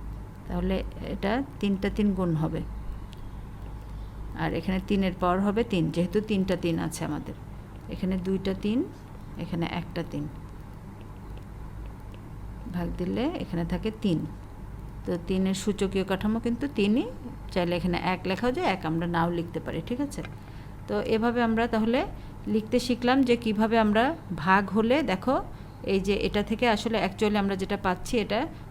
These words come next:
বিয়োগ করতে হবে, সূচকগুলো বিয়োগ করতে হবে। এখন দেখো এখানেও একইভাবে করে দেওয়া আছে, এই যে আমি যেটা বললাম সূচকগুলো বিয়োগ করতে হবে, এই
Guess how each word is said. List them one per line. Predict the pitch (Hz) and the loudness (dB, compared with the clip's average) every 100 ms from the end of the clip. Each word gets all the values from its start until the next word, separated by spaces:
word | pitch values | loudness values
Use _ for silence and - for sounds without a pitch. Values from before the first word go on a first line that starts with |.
| 214 | 2
বিয়োগ | 233 220 220 | 6 6 4
করতে | 170 - | -2 -2
হবে, | 151 156 - - - - | -4 -4 -6 -8 -10 -4
সূচকগুলো | 220 214 208 196 220 330 - - - 208 | -2 2 2 2 2 2 -2 -12 -12 0
বিয়োগ | 208 208 - | 4 4 2
করতে | 165 - 156 | -4 -4 -6
হবে। | - - - - - - 208 | -6 -8 -10 -12 -12 -6 0
এখন | 254 247 | 4 4
দেখো | 233 254 254 220 | 4 2 2 2
এখানেও | 233 233 240 214 | 4 4 4 0
একইভাবে | 214 240 220 208 262 - - - - - - - - | 2 2 2 2 2 0 -10 -12 -12 -12 -10 -10 -2
করে | 214 196 196 | 2 2 4
দেওয়া | 196 190 | 4 4
আছে, | 190 254 311 202 | 2 0 0 0
এই | 196 | 2
যে | 202 | 2
আমি | 196 | 2
যেটা | 196 196 185 | 2 0 0
বললাম | 175 185 262 - | 0 2 0 0
সূচকগুলো | 208 208 190 196 202 320 - - - - - - 185 | 0 0 0 2 2 2 -2 -10 -12 -12 -10 -4 4
বিয়োগ | 208 185 175 | 4 4 0
করতে | 160 160 | -2 0
হবে, | 156 - - - - - - | -2 -4 -8 -10 -12 -12 -6
এই | 185 | -4